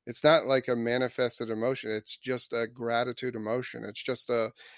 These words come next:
it's a figment of, of, of God seeing this tree for the first time in awe of it. And you're able to, all of you,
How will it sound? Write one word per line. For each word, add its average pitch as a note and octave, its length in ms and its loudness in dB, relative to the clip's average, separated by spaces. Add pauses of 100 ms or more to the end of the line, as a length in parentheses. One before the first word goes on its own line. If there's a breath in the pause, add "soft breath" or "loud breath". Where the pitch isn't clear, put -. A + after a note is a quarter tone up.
(180 loud breath)
it's B2 180 -6
a A2+ 80 0
figment C3 580 0
of, A2 520 -2
of, G#2+ 460 -6 (500)
of G#2+ 520 -2 (920)
God B2 600 8
seeing C3 480 2
this A#2 240 -2
tree B2 680 0 (840)
for B2 180 0
the A#2 80 0
first C3 420 0
time A#2+ 640 0
in B2+ 160 -2
awe C3 380 4
of G#2 140 -4
it. - 260 -6 (120)
And B2 140 -2
you're B2+ 220 0
able C#3+ 320 2
to, B2+ 300 0 (180)
all D3+ 340 6
of A2+ 140 0
you, A2 340 -2